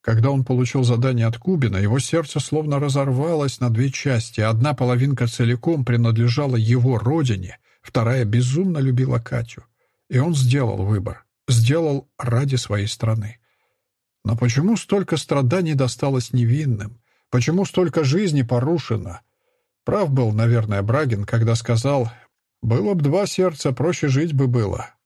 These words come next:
«А Петька?» — затаив дыхание, спросил Олейников. «Это не твой сын». Катя ласково провела рукой по небритой щеке Олейникова.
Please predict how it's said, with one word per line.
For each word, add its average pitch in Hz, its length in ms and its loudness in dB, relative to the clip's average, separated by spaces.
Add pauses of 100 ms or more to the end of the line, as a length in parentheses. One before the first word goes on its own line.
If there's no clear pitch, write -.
(640)
«А 117 120 0
Петька?» — 113 520 -2 (240)
затаив 117 420 2
дыхание, 117 380 2
спросил 107 400 -2
Олейников. 104 580 -4 (200)
«Это 127 500 -2 (320)
не 135 100 2
твой 123 260 0
сын». - 220 -12 (460)
Катя 117 260 0
ласково 110 420 0
провела 101 380 0
рукой 120 320 -2
по 117 80 0
небритой 104 420 0
щеке 117 340 -2
Олейникова. 104 580 -2